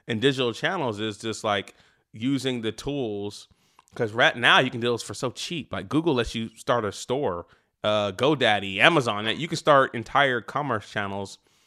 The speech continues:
you know, with the flip of a button. And so now your, your fixed costs are low, your recurring costs can now be low. Now you can build an entire commerce engine on it. So I'd say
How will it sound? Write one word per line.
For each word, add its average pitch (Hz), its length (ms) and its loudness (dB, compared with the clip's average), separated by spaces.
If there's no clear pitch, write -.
you - 80 -6
know, 104 160 2
with 107 160 0
the 104 100 0
flip - 220 -2
of 104 120 -6
a 98 60 -4
button. 107 340 0
And 92 160 -6
so 110 200 2
now 123 280 6
your, 107 460 2
your 123 140 0
fixed - 380 0
costs - 540 0
are 113 120 4
low, 104 460 2
your 110 140 0
recurring 160 500 2
costs 101 380 0
can 113 140 -6
now 101 160 0
be 98 140 -4
low. 95 260 0
Now 123 120 4
you 143 140 2
can 135 160 -2
build 127 180 0
an 120 60 0
entire 110 540 2
commerce 123 500 -4
engine 90 320 -6
on 85 140 -6
it. - 100 -10
So 113 220 4
I'd 127 260 2
say 123 260 4